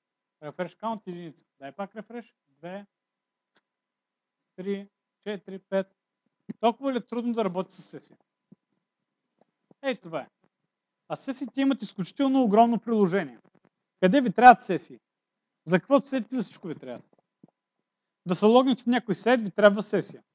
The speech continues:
Да се unлогнете от някой сайт, да си убиете сесията, пак трябва да я убиете. Да з-,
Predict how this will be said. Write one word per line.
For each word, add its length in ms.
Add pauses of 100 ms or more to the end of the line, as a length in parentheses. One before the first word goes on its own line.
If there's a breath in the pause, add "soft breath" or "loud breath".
(580)
Да 460
се 180 (300)
unлогнете 560
от 100
някой 240
сайт, 300
да 100
си 180
убиете 340
сесията, 400
пак 180
трябва 200
да 80
я 60
убиете. 360 (960)
Да 160
з-, 160